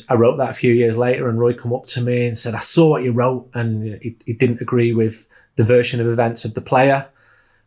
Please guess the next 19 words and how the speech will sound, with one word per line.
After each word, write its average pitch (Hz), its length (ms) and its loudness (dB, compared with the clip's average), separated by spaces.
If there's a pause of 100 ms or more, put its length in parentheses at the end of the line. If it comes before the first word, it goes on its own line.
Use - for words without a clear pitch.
(100)
And 113 400 2 (220)
as 107 140 -4
a 101 80 -8
journalist, 135 500 0
my 113 120 0
source 120 380 0
was 113 120 -2
a 113 40 -4
good, 156 220 2
and 113 320 -2
I 110 140 -2
felt 113 280 -2
the 120 60 -6
guy 110 200 -2
had 107 120 -8
no, 107 160 -8
no 117 200 2
reason 120 440 0 (120)
to 107 240 -4